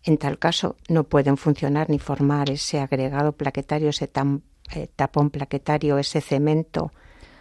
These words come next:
cuando se rompe un vaso sanguíneo, entonces viene la hemorragia.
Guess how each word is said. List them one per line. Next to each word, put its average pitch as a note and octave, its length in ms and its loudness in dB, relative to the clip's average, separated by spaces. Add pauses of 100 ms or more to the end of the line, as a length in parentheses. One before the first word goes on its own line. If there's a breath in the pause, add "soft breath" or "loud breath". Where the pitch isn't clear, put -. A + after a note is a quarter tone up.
(180 soft breath)
cuando D3 260 2
se D#3 160 -4
rompe C#3+ 840 0
un D3 160 0
vaso C#3+ 260 -2
sanguíneo, E3+ 580 0 (340 soft breath)
entonces D3 380 -4 (360)
viene D3+ 280 4
la C3 140 -2
hemorragia. C#3 640 -2